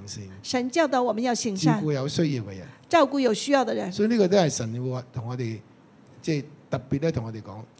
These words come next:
Speaker 2: 所以這裡神也特別跟我們說。
Speaker 1: 所以第十節佢話：「以色列家，我見你可憎嘅事，在以法蓮那裏有淫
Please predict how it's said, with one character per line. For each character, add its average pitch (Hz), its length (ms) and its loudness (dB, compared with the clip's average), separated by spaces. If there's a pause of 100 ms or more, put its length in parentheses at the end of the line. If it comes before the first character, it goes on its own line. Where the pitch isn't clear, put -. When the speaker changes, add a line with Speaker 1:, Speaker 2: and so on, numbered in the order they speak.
(200)
Speaker 2:
所 311 160 -2
以 302 120 2
這 302 160 -2
裡 269 180 0
神 226 240 0
也 262 100 2
特 302 200 0
別 240 120 -2
跟 254 140 -2
我 220 60 -2
們 196 120 -8
說。 277 240 4
Speaker 1:
所 254 160 8
以 254 60 8
第 208 100 6
十 185 120 6
節 175 180 4
佢 185 100 6
話： 180 120 8
「以 175 160 2
色 226 120 2
列 180 140 2
家， 196 300 4
我 165 160 6
見 165 200 0
你 160 80 0
可 147 80 2 (120)
憎 180 220 2
嘅 151 120 0
事， 131 180 -4
在 127 180 -6
以 139 140 -6
法 147 160 0
蓮 120 180 -6
那 127 140 -6
裏 135 120 -4
有 131 160 -4
淫 131 80 -8